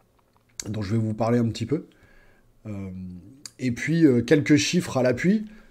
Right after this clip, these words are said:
Euh, c'est une console quand même qui s'est vendue à quasiment cinquante millions d'exemplaires, quarante-neuf millions. Euh,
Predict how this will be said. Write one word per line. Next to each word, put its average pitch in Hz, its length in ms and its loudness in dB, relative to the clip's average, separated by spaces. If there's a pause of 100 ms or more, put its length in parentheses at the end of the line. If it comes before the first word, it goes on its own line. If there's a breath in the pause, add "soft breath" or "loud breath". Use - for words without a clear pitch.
(120 loud breath)
Euh, 110 140 -6
c'est 117 160 -2
une 135 100 2
console 147 320 2
quand 147 100 0
même 143 140 2
qui - 100 -12
s'est - 140 -2
vendue 127 320 0
à 110 80 0
quasiment 156 640 0
cinquante 143 420 -4
millions 139 160 0
d'exemplaires, 127 540 0
quarante-neuf 123 560 -4
millions. 139 300 2 (640 loud breath)
Euh, 101 680 -12